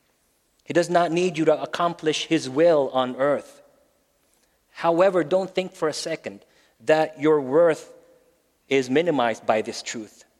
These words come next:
that your value in the eyes of God is somehow diminished. Because he's not like us who sometimes look at the value of a person, uh, in their capability, you know, uh, to contribute to our lives. God values and treasures you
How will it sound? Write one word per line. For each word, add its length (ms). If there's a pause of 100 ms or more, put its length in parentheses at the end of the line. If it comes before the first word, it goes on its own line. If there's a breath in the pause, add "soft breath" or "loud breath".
(280)
that 160
your 80
value 420
in 80
the 140
eyes 200
of 140
God 380
is 160
somehow 500 (500 loud breath)
diminished. 600 (680)
Because 220
he's 200
not 220
like 260
us 140
who 80
sometimes 540
look 160
at 100
the 80
value 420
of 120
a 40
person, 460 (300 soft breath)
uh, 240 (300)
in 200
their 160
capability, 920 (340 soft breath)
you 120
know, 240
uh, 200
to 240
contribute 540
to 100
our 160
lives. 480 (580 soft breath)
God 320
values 680
and 120
treasures 540
you 360